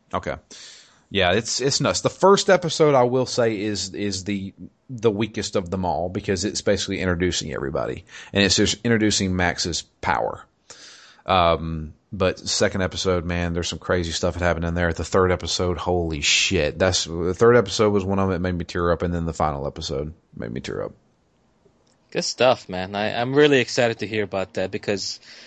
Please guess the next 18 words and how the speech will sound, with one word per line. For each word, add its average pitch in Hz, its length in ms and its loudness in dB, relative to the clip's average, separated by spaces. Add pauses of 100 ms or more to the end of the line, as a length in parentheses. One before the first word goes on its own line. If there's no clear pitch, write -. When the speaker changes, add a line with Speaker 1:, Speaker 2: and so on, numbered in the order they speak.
(140)
Speaker 2:
when 185 160 6
it 214 80 8
comes 202 340 4
to 165 80 6
actual 156 300 6
gameplay, 135 540 0
people 147 180 -2
can 135 160 -2
have 113 140 0
fun, 131 360 0
right? 127 280 -2 (340)
But 131 140 2
when 143 180 4
it 143 320 2
comes 147 340 -2
to, 117 600 -2 (520)
uh, 113 280 0
like, 107 140 -2